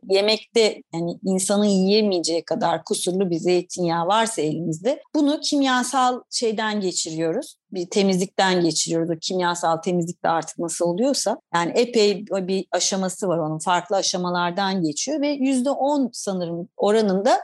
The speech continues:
sızma zeytinyağı karıştırılıyor. Dolayısıyla biraz zeytinyağı, sızma zeytinyağı aroması olan farklı işlemlerle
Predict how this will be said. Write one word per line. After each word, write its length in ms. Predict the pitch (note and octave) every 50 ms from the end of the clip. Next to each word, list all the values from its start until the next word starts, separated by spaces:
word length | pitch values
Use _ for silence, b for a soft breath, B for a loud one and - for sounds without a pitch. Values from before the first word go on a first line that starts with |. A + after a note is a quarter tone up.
| -
sızma 400 | - - D4+ D4+ C4+ D4 D#4+ D#4+
zeytinyağı 720 | C#4 B3 C4 B3+ A#3+ A#3 - C4+ C4 A#3+ G#3 F#3 E3+ E3
karıştırılıyor. 840 | - F#3+ F3 E3+ E3 - - - - F#3 F#3 F3 G#3 C4+ E4 D4+ D4+
Dolayısıyla 640 | D#4 D#4 D4+ D4 D4 C4+ - - D#4+ C#4 C4 B3 A#3+
biraz 380 | E4 F4+ F4 D4 B3+ A#3 G#3+
zeytinyağı, 640 | G#3+ B3 B3+ B3+ B3 - - D4 C4+ B3 G#3+ G3 F#3+ D#3 - _ _ _ _ _ _ _
sızma 420 | - - B3 A#3 A3+ C4 C#4+ C#4+
zeytinyağı 720 | A#3+ A3+ A#3 A#3 A#3+ A#3+ - - C#4 B3+ A3 F#3 F3+ E3 -
aroması 560 | E3 G3 G#3+ A3+ A#3+ A#3 G3 E3+ - - D3 -
olan 420 | - F3 G3+ F3 D#3 D#3+ A#3 G4 - -
farklı 400 | - B3+ A#3+ A#3+ A#3+ A#3+ D4+ D4
işlemlerle 1000 | C#4+ C4 - - - B3 A3+ A3 G#3+ G#3+ G#3 G3+ G3+ F#3+ F#3 F3 E3 D3+ D3 D3